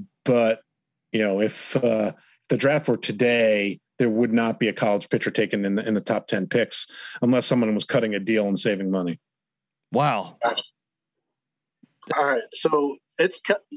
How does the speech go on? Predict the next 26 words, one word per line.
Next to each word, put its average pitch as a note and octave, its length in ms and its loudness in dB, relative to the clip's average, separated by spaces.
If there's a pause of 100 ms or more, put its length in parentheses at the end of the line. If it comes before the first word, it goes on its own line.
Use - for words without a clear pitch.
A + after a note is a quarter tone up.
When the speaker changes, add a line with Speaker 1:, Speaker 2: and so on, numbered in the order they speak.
Speaker 3:
like D3 280 2
you F#3+ 300 -2
said, C3 380 2
it, C#3 260 0 (100)
it's - 160 0
kind E3+ 220 0
of D#3 60 -8
been D#3 160 0
spread C#3 320 0
around B2 340 2
that A#2 180 -2
the A2 220 0 (100)
pitching C3 260 0
talent A#2+ 380 0
pool, B2+ 360 2 (520)
uh, G#2+ 300 2 (240)
isn't C#3 320 0 (260)
the A#2+ 60 0
strongest. B2+ 640 0
And B2 240 0
you B2+ 200 2
named B2+ 320 2
that A2+ 180 -2
Blake B2+ 260 0
Tidwell B2 440 2
is A2+ 160 -6